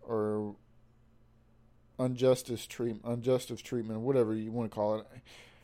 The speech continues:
It's too damn early for me, guys. I'm, well, I mean, it's, it's almost midday, but shit, I've been,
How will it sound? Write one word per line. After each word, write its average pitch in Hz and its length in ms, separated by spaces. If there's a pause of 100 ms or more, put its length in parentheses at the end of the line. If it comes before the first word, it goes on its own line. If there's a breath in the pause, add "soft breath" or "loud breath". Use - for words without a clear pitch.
(260 loud breath)
It's 202 120
too 139 140
damn 117 240
early 113 240
for 113 160
me, 113 120
guys. 113 340
I'm, 147 380 (180)
well, 123 180
I 113 40
mean, 113 200
it's, - 320 (1500 soft breath)
it's - 100
almost 135 240
midday, 113 400
but 107 160
shit, 123 220
I've 123 140
been, 113 260